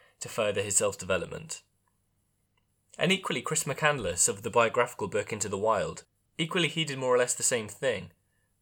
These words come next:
Upon graduating from Emory University, McCandless sold almost all of his possessions and set off hiking alone down the Alaskan Stampede Trail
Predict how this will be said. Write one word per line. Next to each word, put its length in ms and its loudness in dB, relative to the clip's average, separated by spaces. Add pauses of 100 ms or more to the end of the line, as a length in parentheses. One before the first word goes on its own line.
(100)
Upon 260 2
graduating 560 2
from 160 -6
Emory 280 0
University, 760 0 (320)
McCandless 440 -2
sold 340 4
almost 360 -2
all 160 -2
of 100 -2
his 120 -4
possessions 640 -2
and 100 -6
set 240 0
off 160 -2
hiking 380 0
alone 380 -2
down 200 -2
the 60 -6
Alaskan 420 -2
Stampede 460 -2
Trail 400 -4